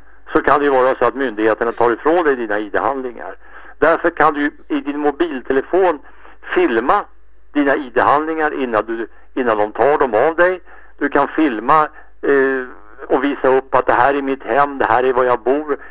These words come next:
här finns min omgivning och liknande. Då skulle du kunna visa upp detta att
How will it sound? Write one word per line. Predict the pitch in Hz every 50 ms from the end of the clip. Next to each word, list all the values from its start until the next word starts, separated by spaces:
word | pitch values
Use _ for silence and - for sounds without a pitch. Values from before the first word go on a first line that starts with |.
| - -
här | - - 127 139 139 131 -
finns | - 139 139 - - -
min | 139 131 131
omgivning | 139 135 123 120 113 123 139 139 139 143 143
och | 143 143
liknande. | 139 139 131 - - 120 117 120 117 - - - - - - - - - - - - - -
Då | - 156 156
skulle | 147 - 180 175 185
du | 190
kunna | 175 - 165 165 160
visa | 143 156 143 - 160
upp | - 208 214 208 - -
detta | - 120 101 - - - 98
att | 101 98 -